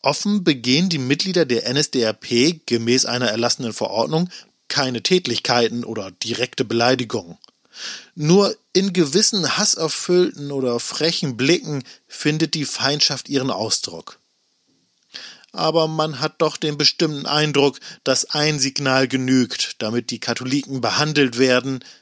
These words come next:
wie eben erst die Juden. Werden sie es sich gefallen lassen? Sie scheinen äußerst ruhig.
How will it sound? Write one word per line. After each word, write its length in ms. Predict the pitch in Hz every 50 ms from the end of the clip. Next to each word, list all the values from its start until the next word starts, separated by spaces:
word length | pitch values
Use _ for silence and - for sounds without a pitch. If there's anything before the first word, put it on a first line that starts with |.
| _ _ _ _ -
wie 240 | - 117 117 - -
eben 300 | 127 131 131 131 135 127
erst 320 | 117 123 123 - - -
die 120 | 135 131 120
Juden. 440 | 117 110 101 92 87 69 67 62 - _ _ _ _ _ _ _ _ _ _ _ _ _ _ _ _ _ _ _ _ -
Werden 380 | 123 110 127 135 160 190 190
sie 180 | 156 151 165 196
es 140 | 202 - -
sich 140 | 208 190
gefallen 520 | - 208 190 - - - 95 95 98 104 113
lassen? 380 | 127 131 - - - 87 208 - _ _ _ _ _ _ _ _ _ _ _ - - - - - -
Sie 160 | - 139 131
scheinen 280 | - - 135 127 127
äußerst 460 | - 156 165 151 - - 120 - - -
ruhig. 400 | 147 139 104 95 - - -